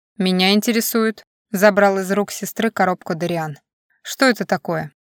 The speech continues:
Это колода карт с заковыристыми вопросами, на которые игроки по очереди должны честно отвечать, либо пропускать свой ход, взамен исполняя любое желание задающего вопрос.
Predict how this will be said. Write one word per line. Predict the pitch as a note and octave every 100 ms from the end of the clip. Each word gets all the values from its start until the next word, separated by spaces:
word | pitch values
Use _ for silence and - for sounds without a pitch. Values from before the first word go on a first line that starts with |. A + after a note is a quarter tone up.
| _ -
Это | C4+ - D#4
колода | C4 B3 A3+ G3
карт | - A#3+ C#4+ - - -
с |
заковыристыми | G#3 G#3+ - B3+ A#3+ G#3+ - G#3+ G#3
вопросами, | A3+ - G3 F3 F3 D#3+
на | E3+ F#3+
которые | A3 G#3 G#3+ G3+
игроки | F#3+ G3+ G#3 C4+
по | -
очереди | G3+ G#3 - F#3 F3 F3+
должны | F3 G3 F3+ G3+
честно | F#3+ - G3 - F#3+
отвечать, | F3+ A3+ - E3+ D#3 - - - - _
либо | - B3 D#4 E4
пропускать | C4 A#3 A3+ - C4
свой | - A3
ход, | - F#3+ F3 - - _ -
взамен | G#3+ A#3+ C#4 D4+
исполняя | - - G3+ G#3+ G#3
любое | G3+ G3 G3+
желание | F#3+ G3+ B3 C4 G3+
задающего | G3 F#3+ F#3+ F#3+ - F#3
вопрос. | F#3 G#3+ - D3 - -